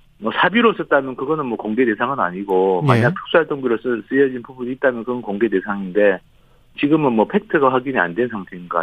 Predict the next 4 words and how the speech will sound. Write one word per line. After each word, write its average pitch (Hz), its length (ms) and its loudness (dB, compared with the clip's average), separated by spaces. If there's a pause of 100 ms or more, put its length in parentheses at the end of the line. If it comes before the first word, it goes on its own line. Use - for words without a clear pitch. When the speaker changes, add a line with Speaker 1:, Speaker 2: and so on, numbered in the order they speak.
Speaker 1:
같습니다. - 380 -14 (420)
Speaker 2:
과거에 196 720 4
왜 170 400 6 (1040)
검찰청에 156 1200 4